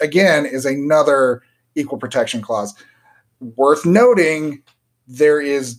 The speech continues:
no case in the state of Utah for, uh, for high school athletes where this bill would even apply. This is, quote unquote, solving a problem that doesn't exist, at least in the eyes of some people.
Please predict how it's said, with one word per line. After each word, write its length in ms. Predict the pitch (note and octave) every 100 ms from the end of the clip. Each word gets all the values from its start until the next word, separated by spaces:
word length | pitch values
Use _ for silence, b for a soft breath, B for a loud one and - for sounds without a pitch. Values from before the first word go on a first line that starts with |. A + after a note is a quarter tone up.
| B2+
no 500 | C3+ C#3 C#3 D#3 F3+
case 600 | - A3+ G3+ - - -
in 140 | D#3 D3
the 80 |
state 260 | C#3 D3+ C#3+
of 120 | D3+
Utah 440 | F#3+ G#3 F#3 C3+ A#2+
for, 380 | - C3 C3 A#2+
uh, 280 | B2+ B2+
for 420 | B2 C#3 B2+ B2+ B2
high 180 | D3+
school 300 | C#3+ - D3
athletes 720 | C#3 D#3 E3 C3+ A#2 G#2 - _ _ _
where 200 | - D#3
this 240 | D3+ D3+ -
bill 240 | D3+ C#3
would 120 | C#3
even 200 | B2+ A#2+
apply. 420 | A#2 - A#2+ E2+ - _ _ _ _
This 200 | D#3+ C#3
is, 340 | B2 A2+ - _ _
quote 220 | - E3+
unquote, 440 | D#3+ D3 D#3+ D3 C#3+
solving 580 | - - D#3+ D#3 D#3 D3+
a 120 | C#3+
problem 420 | D3 C3 B2+ B2
that 140 | B2
doesn't 280 | G#2+ A2 G#2
exist, 680 | A2+ A#2 D#3 C3+ - - - _ _ C3+
at 80 |
least 200 | C3+ C3
in 60 | C3
the 140 | B2+
eyes 240 | A#2 A#2+ A2+
of 100 | A2+
some 220 | B2 A2+
people. 400 | A#2 G2+ -